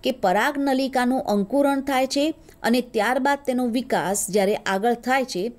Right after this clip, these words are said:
ત્યારે તે જનન છિદ્રના માર્ગે બહાર આવે છે. બીજી વાત લઈએ આપણે સ્વસ્થાનિક વિકાસ.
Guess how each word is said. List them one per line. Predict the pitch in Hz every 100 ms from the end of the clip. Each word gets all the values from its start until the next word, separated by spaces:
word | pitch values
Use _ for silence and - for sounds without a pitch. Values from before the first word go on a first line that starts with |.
| - - -
ત્યારે | 247 226 277
તે | 294 285
જનન | 202 190 254 370
છિદ્રના | 339 233 254 247 240
માર્ગે | 214 180 180 226
બહાર | 175 185 233 220
આવે | - 165 151
છે. | 151 - - - - - - - - 233 254 320 - - - - - - _ 202
બીજી | 285 349
વાત | 339 320 302
લઈએ | 285 262
આપણે | 190 196 294
સ્વસ્થાનિક | - - 320 349 - 202 180 180
વિકાસ. | 170 - 123 -